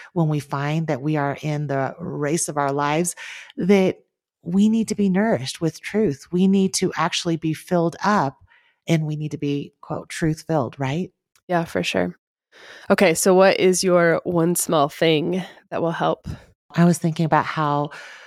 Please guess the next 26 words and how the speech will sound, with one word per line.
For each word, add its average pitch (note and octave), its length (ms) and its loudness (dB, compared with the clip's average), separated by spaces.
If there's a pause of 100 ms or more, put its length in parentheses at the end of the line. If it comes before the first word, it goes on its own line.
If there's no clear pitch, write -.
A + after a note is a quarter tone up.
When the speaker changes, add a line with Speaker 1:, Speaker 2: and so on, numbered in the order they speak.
(460)
Speaker 1:
I E3+ 140 4
can E3+ 200 0
respond, C#3 720 -2 (400)
even D#3+ 580 -2 (200)
though D3+ 180 -2
I C#3+ 80 -2
talk D3+ 300 -6
all D3 140 -6
the C#3 60 -8
time F3+ 260 -2
about C3 280 -2
preaching D3+ 340 -8
truth D3 340 -10
to C#3+ 100 -10
myself. C3 500 -6 (340)
But F3+ 140 4
I D#3 80 2
think F#3+ 180 0
the F3+ 80 0
one D#3 200 0
small D3+ 240 -4
thing D3 280 -4
that C#3 180 -4
I F3 160 -2
can D#3 220 0
do C3+ 460 0